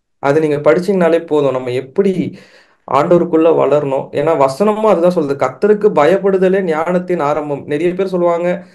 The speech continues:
"ஆண்டவரை வந்து நீங்க ஃப்ரெண்டா எடுத்துக்கலாம், ஆண்டவர் வந்து உங்களுக்கு அப்பா அம்மா, ஆண்டவர் வந்து தகப்பனே, ஆண்டவர் வந்து தாய் போல," அப்படி இப்படின்ட்டு எல்லாமே சொல்லலாம். But end of the day is God.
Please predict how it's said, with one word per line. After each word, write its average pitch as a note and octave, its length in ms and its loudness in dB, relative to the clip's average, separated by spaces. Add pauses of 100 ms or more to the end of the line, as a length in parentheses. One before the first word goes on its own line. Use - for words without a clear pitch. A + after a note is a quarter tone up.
(280)
"ஆண்டவரை F3 480 6
வந்து E3 260 0
நீங்க E3 180 0
ஃப்ரெண்டா E3 440 2
எடுத்துக்கலாம், D#3 760 -2
ஆண்டவர் E3+ 360 0
வந்து D#3+ 220 2
உங்களுக்கு D3+ 280 0
அப்பா E3+ 280 -2
அம்மா, C#3 480 -2 (420)
ஆண்டவர் E3+ 400 6
வந்து E3 220 0
தகப்பனே, D3+ 680 -2
ஆண்டவர் D#3+ 340 2
வந்து D3+ 440 2
தாய் E3+ 360 0
போல," D3 320 0
அப்படி C3+ 220 -4
இப்படின்ட்டு F3+ 240 -2
எல்லாமே F3+ 460 0
சொல்லலாம். D#3 580 -2
But C3 120 -2
end C3+ 220 -4
of F#3+ 80 -2 (100)
the F3+ 60 -2
day F3 200 0
is D3 80 -4 (100)
God. C#3+ 380 -8